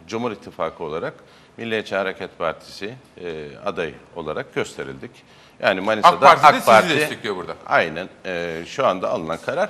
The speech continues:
Speaker 1: o.
Speaker 2: Cumhurbaşkanı ne dedi efendim? Bir süre önce geldi, siz, ben fotoğraflara baktım, videolara baktım.
Speaker 1: E,
Speaker 2: Bir
Speaker 1: yaklaşık
Speaker 2: şeyler söylüyor size.
Speaker 1: yirmi yirmi beş gün önce Sayın Cumhurbaşkanımız Manisa'yı da, e, organize sanayide belli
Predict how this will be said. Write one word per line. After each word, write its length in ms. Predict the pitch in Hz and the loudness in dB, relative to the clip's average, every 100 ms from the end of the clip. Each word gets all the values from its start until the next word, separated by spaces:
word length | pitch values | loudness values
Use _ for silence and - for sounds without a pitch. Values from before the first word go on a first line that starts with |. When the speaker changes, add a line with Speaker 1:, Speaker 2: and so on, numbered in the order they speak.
| - | -4
Speaker 1:
o. 160 | 104 92 - - - | -4 -4 -8 -20 -16
Speaker 2:
Cumhurbaşkanı 500 | 147 185 202 - 196 | -12 -8 -8 -6 -6
ne 120 | 220 | -6
dedi 160 | 190 160 | -4 -6
efendim? 260 | 147 143 | -6 -8
Bir 60 | 147 | -10
süre 180 | - 151 | -10 -8
önce 160 | 147 | -8
geldi, 400 | 143 143 143 143 | -4 0 0 0
siz, 260 | 135 135 123 | -10 -14 -4
ben 160 | 143 135 | -4 -4
fotoğraflara 640 | - 135 143 139 151 151 | -8 -6 -2 -2 -2 -2
baktım, 360 | 139 - 127 120 | -2 -4 -12 -12
videolara 420 | 120 131 143 151 | -6 -4 0 -2
baktım. 300 | 113 - 98 | -2 -6 -2
Speaker 1:
E, 40 | |
Speaker 2:
Bir 40 | 120 | 2
Speaker 1:
yaklaşık 340 | 131 139 131 | 2 0 -2
Speaker 2:
şeyler 240 | 143 160 185 | 0 0 0
söylüyor 340 | 170 135 127 | -2 -2 -2
size. 120 | 127 | 0
Speaker 1:
yirmi 200 | 131 135 | 0 0
yirmi 300 | 131 131 131 | -2 -2 -2
beş 200 | 135 - | -4 -6
gün 120 | 127 | -6
önce 260 | 120 113 170 | -6 -6 -10
Sayın 280 | - 127 120 | -6 -4 -4
Cumhurbaşkanımız 840 | 120 127 113 - - 101 139 147 110 | -8 -8 -6 -8 -6 -8 -8 -14 -4
Manisa'yı 520 | 120 117 - 90 87 | -2 -2 -6 -8 -8
da, 120 | 160 - - - - _ | -12 -14 -20 -20 -20 _
e, 300 | - 98 95 90 | -8 -4 -4 -4
organize 440 | 98 101 101 98 | -6 -6 -8 -8
sanayide 640 | 92 98 92 85 85 117 104 | -8 -6 -4 -4 -4 -8 -8
belli 340 | 101 101 98 | -8 -6 -8